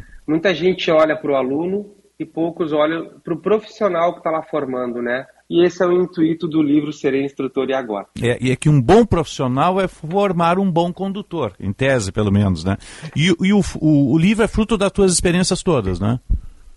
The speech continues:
Speaker 1: Ah, Osíris, não tem como não, né? A gente, e, e meio, até acaba se tornando um pouco curioso e engraçado, porque eu atuo na área desde noventa e nove, né? Então, são vinte e quatro anos na área,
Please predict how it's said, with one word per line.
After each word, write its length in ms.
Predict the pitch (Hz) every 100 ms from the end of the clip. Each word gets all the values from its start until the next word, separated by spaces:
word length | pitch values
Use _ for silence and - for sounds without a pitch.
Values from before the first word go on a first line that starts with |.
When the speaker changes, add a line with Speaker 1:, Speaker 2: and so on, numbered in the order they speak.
| - - _ _ _ _ _ _ _
Speaker 1:
Ah, 840 | 139 120 110 110 107 107 107 110 110
Osíris, 380 | 101 113 113
não 160 | 117 160
tem 180 | 180 180
como 320 | 147 143 139
não, 260 | 127 123 117
né? 180 | 110
A 120 | 120 123
gente, 420 | 120 139 139 160
e, 720 | 143 135 120 117 135 147 151
e 40 |
meio, 440 | 135 151 160 143 120
até 180 | 110 127
acaba 260 | 143 147
se 160 | 151 151
tornando 380 | 147 127 139 147
um 40 |
pouco 400 | 135 127 135 117 -
curioso 540 | 127 123 143 143 123
e 180 | 120 123
engraçado, 640 | 120 120 - 120 127 143
porque 500 | 131 127 123 123 120 110 _ _ -
eu 100 | 143
atuo 300 | 143 170 175
na 100 | 151
área 240 | 151 160
desde 300 | 131 151 151
noventa 360 | 160 147 156 151
e 80 | 156
nove, 380 | 127 127 110 107
né? 320 | 101 117 113
Então, 280 | 120 120 131
são 260 | - 131
vinte 260 | 117 143 156
e 40 |
quatro 360 | - 139 - 131
anos 220 | 123 123
na 120 | 113
área, 340 | 110 131 147